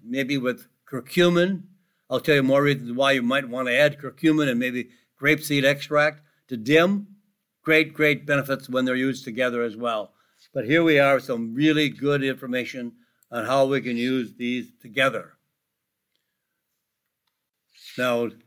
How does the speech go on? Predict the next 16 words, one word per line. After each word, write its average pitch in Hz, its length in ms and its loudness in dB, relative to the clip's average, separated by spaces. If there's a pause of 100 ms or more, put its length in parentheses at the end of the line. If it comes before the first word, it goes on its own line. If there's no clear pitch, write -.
(200)
this 143 180 -2
is 110 160 -12
very 160 380 4
important 131 580 -2 (2500)
for 139 200 2
additional 151 560 0
hormone 151 440 2
support. 135 540 -4 (1600)
Why? 110 400 -2 (680)
Curcumin. 175 760 2 (3500)
Why 160 240 4
would 185 240 2
we 170 140 4
want 151 300 2
to 139 120 -2
add 135 400 2